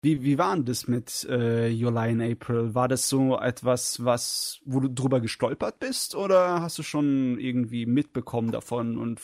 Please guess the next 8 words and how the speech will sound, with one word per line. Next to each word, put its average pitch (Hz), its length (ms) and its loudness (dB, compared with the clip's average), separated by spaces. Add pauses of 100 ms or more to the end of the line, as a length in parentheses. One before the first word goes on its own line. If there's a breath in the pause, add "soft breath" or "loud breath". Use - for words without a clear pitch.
wurdest 120 380 -2
schon 117 400 -2
gleich - 280 -6
angehypt 120 560 2
von 120 160 -4
dem 117 80 0
ganzen 113 200 -6
Gedöns? 120 300 -2